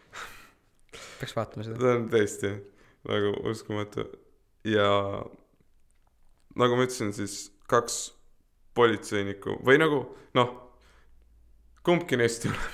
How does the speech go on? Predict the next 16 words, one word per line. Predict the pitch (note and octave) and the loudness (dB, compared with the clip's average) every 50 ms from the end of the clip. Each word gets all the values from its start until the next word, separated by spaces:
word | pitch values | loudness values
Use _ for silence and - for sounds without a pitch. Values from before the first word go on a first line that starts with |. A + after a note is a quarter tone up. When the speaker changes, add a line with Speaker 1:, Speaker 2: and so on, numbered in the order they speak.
| - - - | -10 -14 -12
Speaker 2:
<laughs> | - - - A#2 | -8 -4 -2 0
ei | B2 | 2
ole | B2 A#2 A2+ | 2 2 2
politseinik | A2 - A#2+ A#2+ A#2 A2 G#2+ - B2 - A2 G#2+ G#2 G#2 G2+ - | 2 4 4 4 6 4 2 2 2 2 4 4 4 2 -2 -2
Speaker 1:
<laughs> | - | -2
Speaker 2:
tegelikult. | G#2 G2+ G2+ G2+ G2 G#2 - - A2 - - - - - - - | 0 0 0 0 -2 -4 -4 -6 -6 -6 -8 -12 -14 -12 -10 0
Nad | - A#2 A#2 A#2 | 2 4 6 6
on, | A#2+ A#2+ A2+ A2+ | 6 4 4 4
äh, | A2 A2 A2 G#2 G#2+ - - - - - - | 4 2 2 2 -2 -6 -16 -20 -12 -4 0
üks | C#3+ C#3+ C#3+ - - | 0 0 0 0 0
on | B2+ A#2 A2+ A2+ | 2 0 2 2
nagu | A2 A2 A2 G#2+ A2 A2 G#2+ G#2 G#2 G2+ G2+ - - - - - - - - - - - - | 0 0 0 0 -2 -2 -2 -2 -4 -4 -6 -10 -18 -20 -20 -20 -20 -20 -20 -20 -20 -10 -4
äh, | - G2 G2 G2 | -2 0 0 0
Ryan | G2 A#2+ B2 A2+ G#2+ | 2 2 2 2 2
Gosling | - B2 B2 B2 - - G#2 G2+ G2+ | 2 2 2 0 0 -4 -2 -2 0
on | G2+ G2 G2 G2 | -2 -2 -2 -4